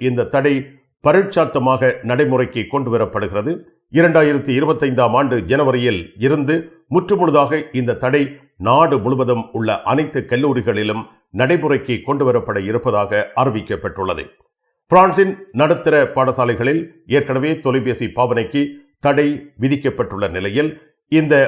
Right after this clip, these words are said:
முயற்சியினையும் அரசாங்கம் மேற்கொள்ள உள்ளதாக காபந்து அரசாங்கத்தின் கல்வி அமைச்சர் நிக்கோல் பெலுபே தெரிவித்துள்ளார்.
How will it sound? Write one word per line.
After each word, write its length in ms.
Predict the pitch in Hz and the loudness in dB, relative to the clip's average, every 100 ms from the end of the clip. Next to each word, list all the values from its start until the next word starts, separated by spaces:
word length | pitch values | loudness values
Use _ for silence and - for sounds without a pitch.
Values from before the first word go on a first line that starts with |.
| - | 0
முயற்சியினையும் 760 | 117 180 185 160 139 123 156 156 - | 0 2 2 0 0 0 -2 -4 -4
அரசாங்கம் 560 | 117 131 120 117 107 98 - | -2 0 0 -2 -4 -6 -6
மேற்கொள்ள 420 | 127 147 156 135 | -2 -2 0 0
உள்ளதாக 520 | 107 104 98 90 117 151 - _ _ _ - | 0 0 0 0 0 -2 -4 _ _ _ 0
காபந்து 540 | 151 170 190 196 180 156 107 - | 4 6 4 0 2 2 0 0
அரசாங்கத்தின் 760 | 127 160 151 135 127 - 117 78 - _ _ - | 0 2 2 2 0 0 -2 -4 -14 _ _ -2
கல்வி 360 | 156 156 147 151 - | 0 2 0 0 0
அமைச்சர் 460 | - 139 139 139 127 - _ - | 0 0 0 -2 -2 -8 _ -4
நிக்கோல் 460 | 139 156 147 135 120 - _ - | -2 0 2 2 0 -8 _ 2
பெலுபே 440 | 156 165 139 143 135 135 | 4 4 4 2 2 -2
தெரிவித்துள்ளார். 720 | 151 127 113 107 95 82 76 | -2 0 -2 -4 -4 -2 -4